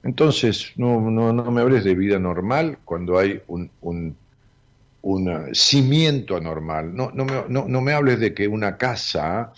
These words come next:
esté bien sustentada cuando, cuando tiene los cimientos todos mal puestos, porque se va a venir una pared abajo, o el techo, o lo que fuera.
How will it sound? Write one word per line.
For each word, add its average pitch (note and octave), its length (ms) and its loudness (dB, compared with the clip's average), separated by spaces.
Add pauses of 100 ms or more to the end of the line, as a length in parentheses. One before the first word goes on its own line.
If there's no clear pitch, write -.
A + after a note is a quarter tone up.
(580)
esté A2+ 520 -2
bien A#2+ 320 0
sustentada F#2+ 1040 -2
cuando, F2 580 -8
cuando E2+ 340 -4
tiene G2+ 260 -2
los E2+ 180 -2
cimientos E2+ 500 0
todos C#2 220 -2
mal C2 160 -4
puestos, A2 440 0
porque - 280 -16
se - 160 -8
va D2+ 120 0
a - 20 0
venir D2 460 -2
una C#2 180 -4
pared B1+ 240 -4
abajo, D2+ 580 0
o C2 100 -8
el B1 120 -8
techo, - 560 0
o A#1 80 -12
lo A1 100 -12
que - 120 -10
fuera. - 300 -8